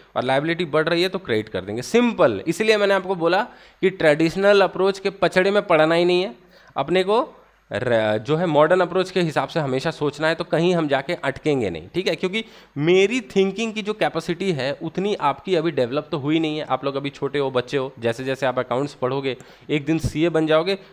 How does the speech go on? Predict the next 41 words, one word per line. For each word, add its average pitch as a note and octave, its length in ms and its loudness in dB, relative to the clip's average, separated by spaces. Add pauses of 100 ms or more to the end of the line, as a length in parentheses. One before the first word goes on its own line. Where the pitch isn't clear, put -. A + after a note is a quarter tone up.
(120)
तो F#3+ 80 2
फिर F#3+ 200 0
आपको E3+ 240 0
ट्रेडिशनल D3 580 -2
अप्रोच, D#3 320 -4
मॉडर्न C#3 300 -2
अप्रोच C3+ 280 -4
जो A#2+ 140 -8
है C#3+ 100 -6
सब - 180 -12
कुछ C#3+ 180 -8
मक्खन A#2+ 320 -4
लगने F#2 240 -4
लगेगा। F2+ 300 -6
लेकिन B2 340 -4
अभी D3 260 -2
के G#3+ 100 2
लिए F3 260 0 (320)
आप B2 140 -2
अगर C#3 200 -2
मॉडर्न B2+ 320 0
अप्रोच D3+ 260 -4
से D3+ 140 -6
सोचोगे D#3 380 -6
तो - 360 -12
आपको - 200 -6
ईजी B2+ 240 0
रहेगा, D#2+ 280 -6 (1040)
ठीक E3 80 2
है। F#3 60 4
तो F3 100 2
काफ़ी E3+ 400 -2
टाइम E3 260 2
वेस्ट E3+ 220 -2
कर C#3+ 160 0
दिया D3+ 200 0
हमने C#3 180 -2
इस D3 120 -6
एंट्री B2+ 280 -4
के C3+ 60 -2
ऊपर। C3 320 -4